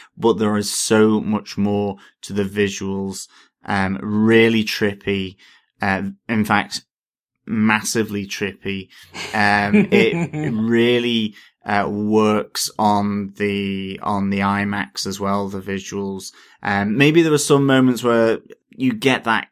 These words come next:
Speaker 1: issue sometimes with, with three D, uh, where things look smaller than they normally are. But I mean, I
Speaker 2: Yeah.
Speaker 1: that's nothing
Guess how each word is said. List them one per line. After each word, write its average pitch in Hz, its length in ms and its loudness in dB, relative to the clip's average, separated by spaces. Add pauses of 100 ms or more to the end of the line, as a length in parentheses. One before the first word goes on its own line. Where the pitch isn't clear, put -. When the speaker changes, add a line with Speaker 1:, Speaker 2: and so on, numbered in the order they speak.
(560)
Speaker 1:
issue 113 380 -2
sometimes 104 540 0
with, 104 420 0
with 101 400 -2
three 101 380 -4
D, 101 480 -4 (340)
uh, 98 160 0
where 101 220 2
things 107 340 0
look - 160 -8
smaller 107 540 2
than 117 220 -4
they 117 260 0
normally 117 340 0
are. 113 260 2
But 101 280 -4
I 87 80 -2
mean, 107 240 2
I - 160 -2
Speaker 2:
Yeah. 123 100 -4
Speaker 1:
that's 120 220 0
nothing 104 480 -2